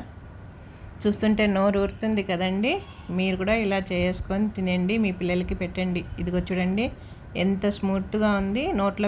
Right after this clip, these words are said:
పెట్టుకుంటే అలా కరిగిపోతుంది. చూసారా, చాలా బాగుంది, టేస్టీగా ఉంది. మా బాబు అయితే అప్పుడే టేస్ట్ కూడా చూసేశాడు. ఇదిగో చూడండి, ఎంత మెత్తగా వచ్చిందంటే అంత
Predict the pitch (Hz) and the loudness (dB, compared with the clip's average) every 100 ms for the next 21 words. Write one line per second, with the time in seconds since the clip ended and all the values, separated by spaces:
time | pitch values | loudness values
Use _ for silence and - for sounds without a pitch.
0 | 196 185 - 196 214 190 180 202 202 185 | -2 -4 -2 0 2 2 2 0 0 0
1 | 190 196 202 190 185 190 190 190 196 202 | 0 -2 -4 0 0 0 -2 -4 -2 -2
2 | 285 - - - - - - - - - | -2 -6 -16 -14 -14 -14 -14 -16 -16 -18
3 | - - - - - - - - - - | -18 -18 -18 -18 -18 -18 -16 -16 -12 -12
4 | - - - 190 185 190 185 185 190 208 | -8 -6 -2 2 2 2 2 4 4 4
5 | 214 185 220 208 202 202 - 214 214 196 | 4 2 0 0 0 -2 -2 2 2 2
6 | 190 208 277 381 - - - - - - | 0 0 -2 -4 -12 -16 -16 -16 -16 -16
7 | - 165 175 190 202 202 202 202 247 220 | -6 0 2 2 2 2 0 0 0 0
8 | 180 190 190 190 196 - 196 196 190 185 | -2 -2 -2 -2 -4 -2 -2 -2 0 0
9 | 185 196 180 175 208 294 - - - - | 0 0 -2 -2 -2 -2 -6 -12 -14 -14
10 | - - - - - - - - - - | -14 -14 -14 -14 -14 -14 -14 -14 -14 -10
11 | 175 180 175 180 185 185 190 240 254 180 | -4 -2 -2 -2 -2 0 0 0 0 0
12 | 180 180 185 180 180 208 208 214 196 180 | 0 0 0 -2 -2 -2 2 2 0 -2
13 | 202 196 185 185 233 190 180 | -2 0 0 0 0 0 0